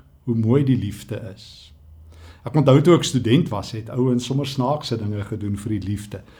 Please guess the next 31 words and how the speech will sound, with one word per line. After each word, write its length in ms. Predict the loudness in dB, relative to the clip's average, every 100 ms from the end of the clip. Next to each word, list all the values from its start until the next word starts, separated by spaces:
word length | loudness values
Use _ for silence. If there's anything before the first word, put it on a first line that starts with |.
| -12
Daar 260 | -2 0 4
by 120 | 4
die 120 | 6
universiteitskoshuis 1000 | 6 4 2 2 2 2 2 4 2 2
waar 240 | 2 2 0
ek 140 | 0
was, 360 | 0 0 -4 -14 -20 -8
het 160 | -2 4
een 100 | 6
van 120 | 6
die 80 | 6
ouens 240 | 6 4
altyd 280 | 2 2 2
sy 80 | 0
kitaar 460 | -2 2 4 4
gevat 460 | 2 -2 -2 -2 -2
en 60 | -4
dan 100 | -2
het 100 | 0
hy 80 |
vir 140 | 0 0
sy 140 | 2
meisie 500 | 2 2 0 -2 -4
gaan 260 | -4 -6 -6
sing, 500 | -4 -2 -2 -4 -12 -20 -20 _ -10
daar 200 | -4 0
by 120 | 2
die 120 | 2
meisieskoshuise. 1040 | 0 -2 -4 -4 -6 -10 -10 -10 -12 -14 -18 -20 _ _ _ _ _ _ _ _ 2
En, 380 | 4 6 8
uh, 180 | 6 4